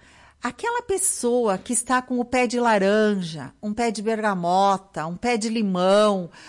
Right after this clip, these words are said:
ou tem bastante couve no seu terreno, tem uma hortinha, enfim, o que tiver. Você não precisa ir na fruteira comprar, não precisa ir na padaria. Colhe do que tu tens na tua casa, prepara a embalagem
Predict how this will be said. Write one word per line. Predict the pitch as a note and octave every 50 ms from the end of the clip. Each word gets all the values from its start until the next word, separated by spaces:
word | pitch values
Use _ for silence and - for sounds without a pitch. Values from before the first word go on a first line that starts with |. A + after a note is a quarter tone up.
| - - - -
ou | G#3+ A3
tem | A3 - B3+ A#3+
bastante | B3+ B3 B3 - B3 A#3+ B3 A#3+ - -
couve | - - - A3 G#3+ A3+ A#3 A#3+ A3 G3 F#3+ F#3+ E3+ D#3+ -
no | G3
seu | F#3+ - - A3
terreno, | G#3+ A3 A3+ G#3 D#3+ G3 G3+ G#3 A3 A3 A3 G#3 G3+ F#3+
tem | - A#3 A#3+ A#3+
uma | B3 B3 B3 A3
hortinha, | A3 A3 G#3+ G#3+ - - - A3+ A3 A3+ A#3 A#3 A3 G3+ E3+ D#3 D3+ _ _ -
enfim, | A#3+ C4 - - D#4+ C#4+ A#3+ A#3+
o | B3+
que | B3+ - F#4+
tiver. | - - C#4+ B3+ G#3+ G3+ F#3 F3 F3+ _ _ _ _ _ _ _
Você | - - G#4
não | A4 A4
precisa | - B3+ A#3 G#3+ - - F#4 G#4 G4+
ir | D#4+
na | A3+ G#3+ G3+
fruteira | - G3+ G3 G3 - F#3+ F3 E3+ E3+ E3
comprar, | E3 - E3 D#3+ D#3+ - E3 D#3+ D3+ C3+ B2+ C#3+
não | E3+ F#3+ A3+
precisa | A3 - B3+ - - G4 G#4 G4+
ir | G#4
na | E4+ C4
padaria. | A3+ - G#3+ F#3 F#3 F3+ F3 E3 D#3+ D#3 C#3 - - - - - - _ _ _
Colhe | _ - D4 G4+ G#4+ A4+ A#4 G4+ D4 B3
do | A3 A3 B3+
que | - - C#4
tu | C4 C4+ B3
tens | - - B3 A#3+ A#3 A3
na | G#3+ G3+
tua | G3 - - F3 D#3+ D3
casa, | - _ - C4 E4+ F4 E4+ F4 A#3 F#3 E3+
prepara | - _ - C#4+ F4+ - - C4 C4+ D#4 F4 D#4+
a | C4+
embalagem | A#3 A3 G#3 G#3 G#3 A3+ C4 C#4+ C#4+ D4+